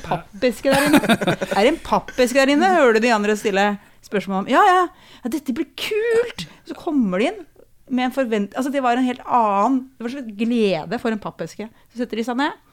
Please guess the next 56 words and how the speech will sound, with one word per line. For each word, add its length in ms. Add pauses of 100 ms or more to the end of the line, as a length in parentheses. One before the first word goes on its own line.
(480)
og 80
så 80
sier 380
de 80
ikke 100
noe 80
om 80
den 80
pappesken, 480
men 80
de 80
sier, 480 (560)
eh, 960
til 240
de 60
at 100
de 80
kan 100
diskutere, 760
hvis 240
de 80
skal 240
på 80
en 160
reise, 460 (180)
hva 80
vil 160
de 80
ha 60
på 100
med 80
seg? 80 (880)
Så 140
diskuterer 320
de 80
det. 40 (220)
På 140
engelsk, 240
selvfølgelig. 260 (300)
Og 100
så 220 (100)
var 160
det, 140 (500)
neste 240
spørsmål 300
var, 100
hvis 160
de 60
skulle 160
på 80
en 80
reise 400 (340)
i 140
et 100
fremkomstmiddel 680
som 280